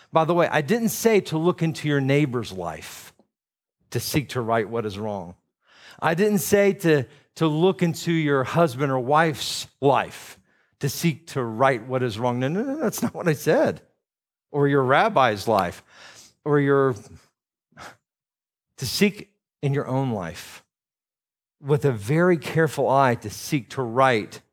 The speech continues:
what is wrong, to remove the sin that so easily entangles us, to flip the menorah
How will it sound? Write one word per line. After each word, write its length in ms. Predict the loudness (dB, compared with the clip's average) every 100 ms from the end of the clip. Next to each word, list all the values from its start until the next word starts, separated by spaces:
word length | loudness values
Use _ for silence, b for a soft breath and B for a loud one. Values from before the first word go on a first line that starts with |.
| _
what 180 | -6 -2
is 140 | -2
wrong, 560 | -2 0 2 2 -2 -8 _ _ B B B
to 120 | 0
remove 560 | 2 4 4 4 2 2
the 100 | 0
sin 480 | 0 0 2 4 2
that 100 | -2
so 220 | 0 0
easily 520 | 2 2 2 0 0
entangles 800 | 0 -4 -4 -4 -4 -6 -10 -8
us, 640 | -6 -4 -4 -6 -12 -12 -14 _ _ _ _ _ _ _ _ _ _ _ _ _ _
to 140 | -6 -6
flip 560 | -8 -2 0 0 -2 -20 -20 _ _ _ _ _ _ _ _
the 140 | -6 -4
menorah 640 | -2 0 0 0 -2 -10